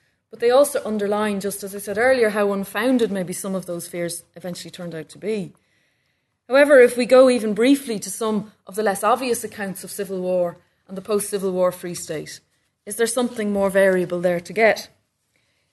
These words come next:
V S Pritchard came as a poorly paid journalist to, as he put it, to Ireland, to, as he said, to observe a revolution,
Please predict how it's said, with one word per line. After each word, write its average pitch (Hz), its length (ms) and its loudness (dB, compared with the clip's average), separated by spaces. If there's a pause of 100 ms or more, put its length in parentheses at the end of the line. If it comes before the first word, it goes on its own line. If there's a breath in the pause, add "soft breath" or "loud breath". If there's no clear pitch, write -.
(100)
V 247 140 4
S 233 180 2
Pritchard 285 480 0
came 233 380 0
as 196 100 -2
a 208 60 -2
poorly 233 400 2
paid 208 280 0
journalist 226 540 2
to, 233 240 2
as 214 100 4
he 214 80 -8
put 226 220 -4
it, 214 160 0 (520 soft breath)
to 220 180 -2
Ireland, 220 320 6
to, 226 80 -2
as 190 80 -4
he 208 80 -8
said, 214 260 0
to 220 140 -4
observe 226 460 4
a 208 60 4
revolution, 196 720 0